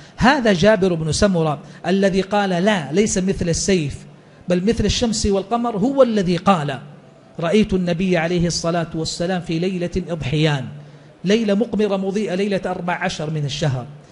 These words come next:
قال: "وعليه حلة حمراء"، قال: "فجعلت أنظر إليه وإلى القمر،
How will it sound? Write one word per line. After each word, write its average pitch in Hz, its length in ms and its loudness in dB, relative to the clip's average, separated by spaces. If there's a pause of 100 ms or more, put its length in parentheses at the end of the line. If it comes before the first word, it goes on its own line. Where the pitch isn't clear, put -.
(200)
قال: 202 180 2
"وعليه 196 500 2
حلة 202 480 0
حمراء"، 214 480 -4 (540)
قال: 160 200 0
"فجعلت 180 480 -2
أنظر 185 400 0
إليه 180 360 4
وإلى 190 260 -2
القمر، 202 380 -6